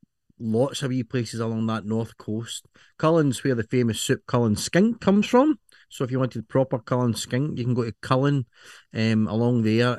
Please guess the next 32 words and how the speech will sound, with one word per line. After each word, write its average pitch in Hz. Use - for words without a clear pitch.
um, 104
Portsoy, 110
um, 95
and 101
then 101
you 98
go 107
right 104
along. 101
Uh, 98
you 110
end 120
up 104
in 95
probably, 101
well, 90
I -
have 98
to -
say 104
one 98
of 95
the 90
smelliest 98
places 101
I've 98
ever 101
stayed 101
in, 110
which -
of 98
course -